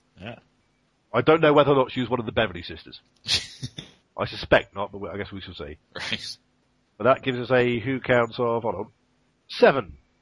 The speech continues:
Speaker 1: Seven. Yeah.
Speaker 2: Who count of seven for hostage.
Speaker 1: Good, good.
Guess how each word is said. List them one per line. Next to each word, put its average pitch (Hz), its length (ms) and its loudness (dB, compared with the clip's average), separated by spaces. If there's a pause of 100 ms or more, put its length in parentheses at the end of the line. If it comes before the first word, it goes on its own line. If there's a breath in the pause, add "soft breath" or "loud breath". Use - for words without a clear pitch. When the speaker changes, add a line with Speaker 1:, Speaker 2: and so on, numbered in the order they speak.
(300)
Speaker 1:
Seven. 131 500 0 (320)
Yeah. 98 200 -16 (440)
Speaker 2:
Who 160 140 2
count 151 240 4
of 127 80 -4
seven 131 300 2
for 117 120 -2
hostage. 90 480 -8 (1120)
Speaker 1:
Good, 104 180 -18
good. 175 240 -4